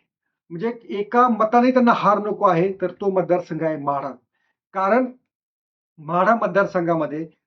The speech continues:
भाजपनं ज्यांना मदत केली, भाजपनं ज्यांना राष्ट्रवादीमधनं आपल्याकडे खेचून घेतलं, त्या विजयसिंह मोहिते पाटील यांच्या घराण्यानं बंडखोरी केलेली आहे. आणि भाजपला आतापर्यंत राज्यामध्ये जी काही ताकद वाढवली,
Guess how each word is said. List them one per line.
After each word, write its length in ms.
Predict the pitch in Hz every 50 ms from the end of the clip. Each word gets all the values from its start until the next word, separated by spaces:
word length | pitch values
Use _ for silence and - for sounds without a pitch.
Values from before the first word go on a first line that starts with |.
| _ _ _
भाजपनं 500 | - - 165 165 220 226 - 226 214 190
ज्यांना 240 | 175 196 185 180 175
मदत 260 | 170 165 160 160 160 156 -
केली, 300 | 170 151 147 151 151 151 _ _ _ _ _ _ _ _ _
भाजपनं 540 | 156 180 180 190 226 214 - 226 208 220 220
ज्यांना 340 | 185 180 196 190 196 196 180
राष्ट्रवादीमधनं 680 | 196 190 170 - - 226 214 202 208 202 202 180 190
आपल्याकडे 360 | 180 175 - 190 170 180 180 175 175
खेचून 360 | - 190 180 180 214 202 196
घेतलं, 320 | 180 175 170 151 165 175 175 170 _ _ _ _ -
त्या 240 | 202 208 226 254 262 254 - _ _ _ _ _
विजयसिंह 560 | 147 143 185 170 233 262 247 - 247 240 226
मोहिते 260 | 202 208 190 190 208 196
पाटील 300 | - 190 170 185 190 185
यांच्या 260 | 185 165 185 190 180
घराण्यानं 460 | 160 175 165 165 175 175 170 175 175 170 -
बंडखोरी 460 | 165 165 165 175 165 - 160 151 151
केलेली 340 | 147 - 147 143 143 143 139
आहे. 200 | 131 117 113 113 _ _ _ _ _ _ _ _ -
आणि 220 | 160 165 180 196 190
भाजपला 800 | - 156 143 170 170 196 190 - 214 196 190 202 208 220 220 214 _ _ _ _ _ -
आतापर्यंत 640 | 170 - - 165 165 - 214 196 208 202 196 220
राज्यामध्ये 480 | 190 185 175 165 180 190 185 190 180 175
जी 180 | - 175 226
काही 180 | 240 240 214 190 -
ताकद 280 | 185 165 - 185 170 160
वाढवली, 560 | 165 156 143 147 147 147 147 147 147 -